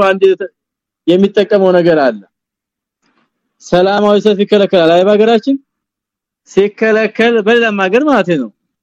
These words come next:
ለሶላት የወጣው ሰው እዛው ተመካክሮ ይመጣል። እንደው ቢያንስ እንኳን ሰላማዊ ሰልፍ ባይወጣ ተመካክሮ መምጣት ይችላል፣ ለሶላቱ ስለሚሰባሰብ ማለት ነው።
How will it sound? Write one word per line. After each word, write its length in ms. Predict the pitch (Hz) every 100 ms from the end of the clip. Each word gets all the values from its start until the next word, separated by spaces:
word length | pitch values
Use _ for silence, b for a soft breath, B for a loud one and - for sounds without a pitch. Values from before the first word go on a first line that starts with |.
| _ _ _ -
ለሶላት 540 | 185 202 220 226 220
የወጣው 420 | 220 220 - 233 226
ሰው 180 | 247 285 294 _ _ _ _ _ _ _ _ _ _ -
እዛው 320 | 202 196 226
ተመካክሮ 540 | 220 220 214 214 202 202
ይመጣል። 380 | 175 156 127 107 _
እንደው 200 | - 180
ቢያንስ 260 | 170 190 208
እንኳን 200 | 196 185
ሰላማዊ 280 | 185 190 196
ሰልፍ 160 | 190
ባይወጣ 320 | 190 208 226 262 320 - _ _ _ -
ተመካክሮ 580 | 202 214 214 208 202 208
መምጣት 360 | 202 190 196 185
ይችላል፣ 380 | 180 175 147 113 _ _ _ _ _ _ -
ለሶላቱ 400 | 185 208 202 190
ስለሚሰባሰብ 760 | 185 185 175 180 165 160 196
ማለት 300 | 214 180 143
ነው። 120 | 135